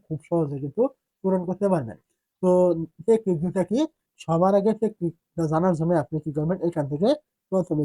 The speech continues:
চলে আসবেন ওয়াইটি স্টুডিওতে। তো এইখানে চলে আসার পর আপনি কি করবেন, এইখান থেকে আপনার কাজ হলো আপনি যে ভিডিওগুলো আপলোড করছেন, আপনাকে কি করতে হবে, এইখান থেকে আপনার যে ভিডিওগুলি,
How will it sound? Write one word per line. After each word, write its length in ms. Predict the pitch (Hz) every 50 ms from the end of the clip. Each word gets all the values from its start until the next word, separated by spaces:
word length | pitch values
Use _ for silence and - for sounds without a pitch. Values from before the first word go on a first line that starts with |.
| -
চলে 140 | - 170 175 170
আসবেন 260 | 170 156 135 160 165 165
ওয়াইটি 280 | 147 156 160 160 - 190 175
স্টুডিওতে। 440 | - _ - 147 135 127 - _ - - _ _ _ _ _ _ _ _ -
তো 20 | 175 175
এইখানে 260 | 196 196 - 190 180 170 165
চলে 160 | - 185 185
আসার 240 | 185 175 - 170 165 147
পর 140 | 175 196 202 165
আপনি 160 | 156 - - 175
কি 100 | 175 175
করবেন, 300 | 156 165 156 156 208 262 277 - _ _ _ _ _ _ -
এইখান 260 | 208 196 202 196 180 165
থেকে 180 | - 180 156 185 165
আপনার 180 | 156 - 180 170 165 -
কাজ 100 | 185 185 160
হলো 180 | 165 165 196 262 311 - _ _ _ _ _ _
আপনি 300 | 147 165 165 - - 220 220 202
যে 80 | 220 220 175
ভিডিওগুলো 320 | 147 156 160 165 156 175 180
আপলোড 280 | 175 175 - 170 160 -
করছেন, 320 | - 165 156 - 214 254 294 285 - _ _ _ _ _
আপনাকে 420 | - 160 156 - - 208 196 - 175
কি 120 | - - 156 143
করতে 160 | 160 151 - 175
হবে, 140 | 180 190 - 170
এইখান 240 | 190 185 170 151 143
থেকে 200 | 139 151 151 214 277 320 - _ _ _ _ _ -
আপনার 300 | 147 156 - - 202 202 185 196
যে 60 | 202 160
ভিডিওগুলি, 340 | 156 147 151 147 160 185